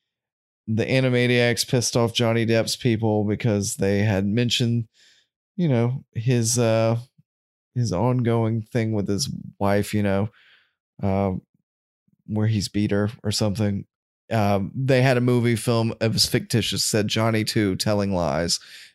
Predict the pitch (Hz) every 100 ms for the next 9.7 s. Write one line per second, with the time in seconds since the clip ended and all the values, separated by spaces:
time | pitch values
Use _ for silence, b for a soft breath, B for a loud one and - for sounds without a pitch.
0 | - 101 110 104 98 95 85 110 120 110
1 | 104 98 92 - 160 185 233 285 277 -
2 | 127 - - 113 104 101 123 170 156 156
3 | B B B 208 196 165 143 - 151 127
4 | 113 113 107 - - - _ _ _ _
5 | - 104 98 98 - 110 90 - - _
6 | B B B _ 240 - 165 180 143 139
7 | 180 190 175 151 180 165 107 123 156 151
8 | 147 139 147 147 151 - 160 147 151 -
9 | 151 147 160 156 156 156 160